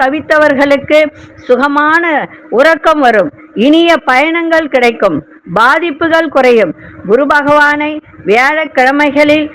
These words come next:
நெய் தீபம் ஏற்றி வணங்கி வந்தால் இன்னும் உங்களுக்கு சிறப்பான பலன்களை தருவார். நன்றி, வணக்கம்.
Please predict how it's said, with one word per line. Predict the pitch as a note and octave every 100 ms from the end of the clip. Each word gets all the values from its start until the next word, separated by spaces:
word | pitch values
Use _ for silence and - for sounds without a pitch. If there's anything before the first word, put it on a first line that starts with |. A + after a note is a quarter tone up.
| - - G3
நெய் | B3+ D4+ D4+
தீபம் | D#4+ D#4+ D#4+ D4 C4
ஏற்றி | C#4 C4 - D4+ - - E3+
வணங்கி | G#3 B3+ D4+ D4+ D#4
வந்தால் | C#4+ C#4 C#4 C#4 D4+ G3 - G3 G#3 C#4+
இன்னும் | D#4 E4+ D#4+
உங்களுக்கு | C4+ C4+ C4+ C4+ C4+ A#3+ G3 - - -
சிறப்பான | A#3 B3+ - C#4+ D4 F4+ F4 C#4
பலன்களை | A#3+ C#4+ C#4 C4+ B3+ A3+
தருவார். | G3+ F#3 F3 D3 - - -
நன்றி, | G3+ B3+ C4+ D4+ E4 A3
வணக்கம். | G#3 F#3+ - E3